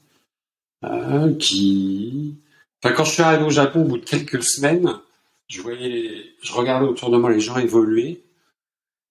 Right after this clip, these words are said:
et, euh, je regardais ça avec mes... mon œil de Français, qui est... je me disais, mais... oh, il va y avoir une révolution dans ce pays, c'est pas possible. Comment les gens, euh, sont, euh...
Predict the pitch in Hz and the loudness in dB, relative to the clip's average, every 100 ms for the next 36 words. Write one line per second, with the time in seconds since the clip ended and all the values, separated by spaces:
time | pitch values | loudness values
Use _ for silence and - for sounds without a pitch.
0 | _ 107 113 104 92 95 98 98 104 104 | _ 2 4 2 -2 -4 -4 0 2 2
1 | 104 123 101 95 92 90 101 104 107 110 | 2 -2 -2 -2 0 0 0 2 4 2
2 | 101 - 107 - 110 107 107 87 87 120 | -2 -4 -4 0 2 2 0 -6 -10 -10
3 | 151 143 101 98 160 170 92 87 - 170 | -8 -8 -8 -2 0 0 -4 -14 -8 -6
4 | 165 - _ 87 101 104 117 107 92 107 | -6 -8 _ -4 0 2 2 2 0 0
5 | 110 107 - 117 104 - 107 117 - 95 | 2 2 2 0 0 -2 -4 -6 -8 -10
6 | 107 104 - 95 87 - - - - 120 | -6 -6 -6 -8 -16 -20 -20 -20 -4 0
7 | 127 131 113 - 127 135 143 107 101 - | 4 4 2 0 0 2 4 2 -2 -4
8 | 120 123 135 117 - 107 143 | -2 0 2 -2 -6 -14 -12